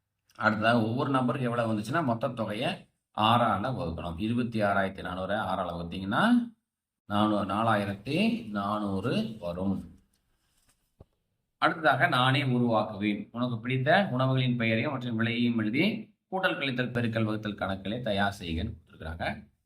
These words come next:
நீங்க உங்களுக்கு பிடித்த உணவுகளை எழுதி கொள்ளலாம்.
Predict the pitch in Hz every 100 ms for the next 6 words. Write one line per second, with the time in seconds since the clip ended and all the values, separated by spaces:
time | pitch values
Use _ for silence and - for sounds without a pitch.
0 | _ _ _ _ _ _ _ _ _ _
1 | _ _ _ - 120 135 131 117 110 117
2 | 113 117 107 101 101 113 131 101 101 107
3 | 80 80 92 82 80 -